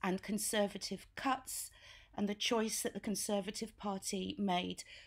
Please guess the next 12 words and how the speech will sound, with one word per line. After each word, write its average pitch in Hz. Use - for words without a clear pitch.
to 220
hoist 208
austerity 202
policies 190
onto 175
us. -
Take 269
that 226
in 233
for 196
a 180
minute. 175